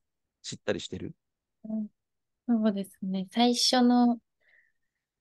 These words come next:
Speaker 2: あの、説明会みたいなので、一応全員に共有は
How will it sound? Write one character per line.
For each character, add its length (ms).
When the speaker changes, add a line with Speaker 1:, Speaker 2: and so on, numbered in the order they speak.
Speaker 2:
あ 80
の、 240
説 320
明 460
会 260
み 140
た 120
い 80
な 120
の 160
で、 400
一 240
応 160
全 260
員 100
に 120
共 240
有 260
は 300